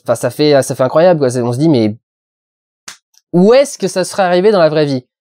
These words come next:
Et du coup, c'est tellement improbable que les personnages eux-mêmes rigolent de l'improbabilité de la chose. Ce qui est ultra intelligent, <laughs> de faire en sorte que les personnages eux-mêmes remarquent que tel truc est vraiment téléphoné, que c'est vraiment bizarre, et que c'est, euh,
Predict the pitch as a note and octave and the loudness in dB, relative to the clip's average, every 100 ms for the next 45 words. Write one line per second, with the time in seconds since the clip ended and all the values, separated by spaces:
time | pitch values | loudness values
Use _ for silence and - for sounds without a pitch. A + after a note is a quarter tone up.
0 | _ _ _ _ _ _ _ _ G#3+ G#3 | _ _ _ _ _ _ _ _ 0 2
1 | B3 D#4+ - G3+ A3 A3 G3+ - E3+ B3+ | 2 2 0 0 0 2 0 0 0 2
2 | C#4+ F3+ E3 D#3 G#3 G3+ G#3 F#3+ - A3+ | 2 0 0 0 -2 -2 0 0 0 0
3 | B3 C#4+ C#4 F3 C#3 D#3+ F3+ A#3 A3+ D#3 | 2 2 2 -2 -4 -2 0 0 0 0
4 | F3 F3+ F3 D#3+ E3+ A3+ G3 F#3 F#3+ D3 | 0 0 2 2 0 0 -2 0 0 0
5 | B2 C#3 _ _ _ _ _ _ - - | -4 -10 _ _ _ _ _ _ -14 -14
6 | - - G#3+ D4 G3 - A3+ G#3 G3 G#3+ | -6 0 2 2 0 0 0 0 -2 0
7 | A#3 - C#4+ B3+ - _ - D#4 - E3 | 0 0 -2 -2 -6 _ -20 -20 -4 -2
8 | A3+ A3+ G3+ A3 F3 F3 F#3+ E3+ G#3+ A3+ | 2 0 0 0 0 0 0 0 0 2
9 | A3+ E3 F#3 G#3 G#3 D#3 D#3 D3+ F3 - | 2 2 2 2 -2 -4 -6 -2 -2 0
10 | G3+ F#3+ C3+ C#3 E3 F#3 E3 D#3+ E3 F3+ | -2 0 0 0 0 0 0 0 2 0
11 | - A#2+ C3+ E3 D#3 D3+ F3 F3+ D3 C3+ | 0 0 2 2 0 0 2 2 0 -4
12 | - C#3 C3 B2 A#2+ A#2 A2+ G#2+ G#2 G2 | -4 -2 0 2 2 2 2 2 0 0
13 | F2+ D#2+ | -4 -6